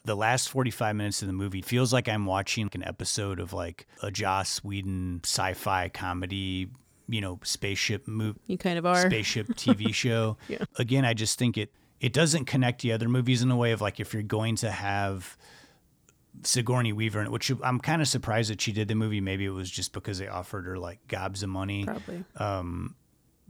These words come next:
Speaker 1: because it just doesn't feel like an Alien movie. None of the characters feel like an Alien movie. The humor doesn't feel like an Alien movie. And,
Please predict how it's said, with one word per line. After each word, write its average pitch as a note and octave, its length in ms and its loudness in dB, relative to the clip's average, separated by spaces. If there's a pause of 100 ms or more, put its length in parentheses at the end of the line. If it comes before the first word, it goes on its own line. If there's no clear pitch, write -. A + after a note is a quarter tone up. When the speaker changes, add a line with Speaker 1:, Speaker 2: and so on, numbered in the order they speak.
(120)
Speaker 1:
because B2+ 440 0
it A2 220 -4
just - 240 2
doesn't C3 400 2
feel A#2+ 720 2 (420)
like G#2 280 4
an A#2+ 80 4
Alien B2 360 4
movie. A#2 260 2
None G#2+ 200 0
of G#2 40 -2
the G2+ 80 -2
characters G2 560 -4
feel A2+ 220 0
like G2+ 200 0
an G2+ 100 -4
Alien G#2 520 -2
movie. G2+ 560 -2 (260)
The G#2 80 -8
humor A2+ 380 -2
doesn't A2 280 0
feel A2+ 180 -2
like G#2 180 0
an G#2+ 100 -2
Alien G#2 400 -2
movie. G#2 520 -2
And, G2 500 -2